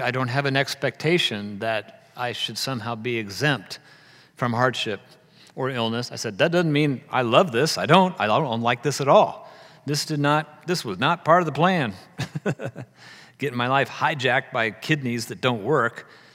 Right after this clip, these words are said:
that were, you know, that, uh, basically the kidneys are not lasting, are not going according to the warranty plan.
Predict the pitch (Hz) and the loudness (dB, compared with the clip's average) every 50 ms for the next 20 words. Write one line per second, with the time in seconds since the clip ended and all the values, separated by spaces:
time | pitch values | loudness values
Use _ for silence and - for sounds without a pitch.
0 | _ - 123 117 107 113 123 117 104 98 98 95 95 101 104 101 - - - 113 | _ -8 -8 -6 -6 -6 -4 -2 -2 -2 -4 -4 -6 -6 -8 -8 -10 -10 -8 -6
1 | 104 101 98 98 - - 123 131 127 - 135 117 - 120 120 117 107 - - 160 | -6 -6 -6 -8 -6 -2 0 0 0 0 -2 -6 -4 -4 -4 -4 -4 -4 -4 -4
2 | 160 139 135 131 127 120 - - - - - - - - - - - - - 113 | -2 -2 -2 -2 -2 -2 -4 -6 -10 -12 -16 -20 -20 -20 -20 -20 -20 -10 -6 -2
3 | 113 120 135 143 131 127 135 139 131 - - 139 120 110 104 - - 123 117 123 | 0 2 0 2 2 2 2 2 2 0 -2 -4 -6 -6 -6 -6 -4 -2 0 0
4 | 131 135 113 101 127 127 131 123 113 - 139 135 131 127 107 123 113 110 107 113 | 0 -2 -2 -4 -2 -2 -2 -2 -2 -2 -2 -2 0 0 0 -2 -2 -2 0 2
5 | 135 147 143 120 - 113 101 - 110 107 104 101 104 110 123 | 2 2 0 0 -2 -4 -6 -4 -4 -2 0 0 0 0 -2